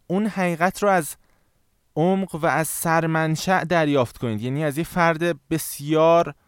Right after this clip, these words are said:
رشد یافته و از یه فرد خیلی نابی اون رو دریافت کنید. در طول تاریخ حضور داشته، افراد مختلفی بودن این حقیقت رو به شکل‌های مختلف تجربه کردن،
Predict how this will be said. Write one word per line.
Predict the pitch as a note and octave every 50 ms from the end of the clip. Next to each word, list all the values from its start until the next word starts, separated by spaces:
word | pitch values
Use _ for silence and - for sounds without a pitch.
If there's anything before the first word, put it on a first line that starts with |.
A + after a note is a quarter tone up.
| _ _ _ _
رشد | - C3 D3+ D#3 D3+ - - - - -
یافته | D3 D3 C#3 C#3 C3 - - - D3 D3 D3 C#3+
و | C#3
از | C3+ C3 B2+ A#2+
یه | C3+
فرد | C3+ - - D#3 C#3+ C#3+ C#3 C3+ D3 D3 C#3+ C#3+ - _ _ _ _ _ _
خیلی | - - G2+ E3+ F#3+ G#3+ G#3+ F#3 G3 G3+
نابی | G3 F#3 F3+ F3+ F3+ G3 F3+ F#3+ F#3+
اون | F3+ E3+ D#3+ D3+
رو | C#3+
دریافت | C3+ C3 B2+ A#2 A2 A2 A2 G#2 G2 - -
کنید. | - G#2+ F#2+ F2+
در | F2+ A#2+ A2 A2+
طول | - - - - C#3 C#3+
تاریخ | - - C3+ A#2+ A#2+ B2 A#2+ -
حضور | B2 A#2 A2 C3 C#3+ C#3+
داشته، | C3+ B2+ B2+ A#2 - - A#2+
افراد | G#2+ G#2 - - C3+ C3+
مختلفی | C#3+ C#3 B2+ - - B2 A#2 B2 - - C#3+ C3 - - - - _ _ _
بودن | - B2+ C3 B2+ D3 D#3 E3+ E3+
این | E3 D#3+
حقیقت | D3 D3 D3 C3 B2 C3 C3+ C#3 -
رو | C#3+
به | C3+
شکل‌های | - - B2+ B2+ - - C#3+ D3
مختلف | D#3 D#3 D3 - - C3+ C#3+ -
تجربه | - C3+ B2+ A#2 A#2+ B2 D3
کردن، | C#3+ - C#3+ B2+ B2 A#2+ C3 C#3 B2+ G#2+